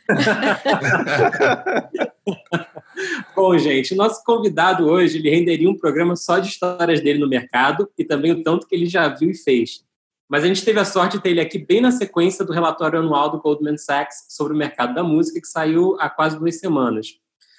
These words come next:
No momento em que enfrentamos uma crise em vários setores do mercado da música pela pandemia do covid dezenove, é mais que oportuno discutirmos alguns pontos atuais,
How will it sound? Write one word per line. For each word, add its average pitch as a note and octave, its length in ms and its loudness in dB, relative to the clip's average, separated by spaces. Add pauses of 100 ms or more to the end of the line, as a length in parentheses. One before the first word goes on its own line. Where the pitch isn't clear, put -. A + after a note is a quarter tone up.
(180)
No D#3+ 80 0
momento F#3+ 280 4
em B3 40 -2
que A#3+ 60 -2
enfrentamos F3+ 460 0
uma D#3+ 160 0
crise D3 360 -2
em C3+ 80 -4
vários F3 360 0
setores D3 400 0
do C#3+ 60 -2
mercado B2 360 -2
da B2 80 -4
música A#2+ 480 -2
pela A#2 180 -2
pandemia B2+ 480 2
do E3+ 120 0
covid B2 340 -2
dezenove, D#3+ 560 0 (320)
é D#3+ 60 -2
mais F#3 180 2
que - 80 -4
oportuno G3 560 2
discutirmos F3 680 -2
alguns E3 280 0
pontos D#3 320 -2
atuais, B2 520 -2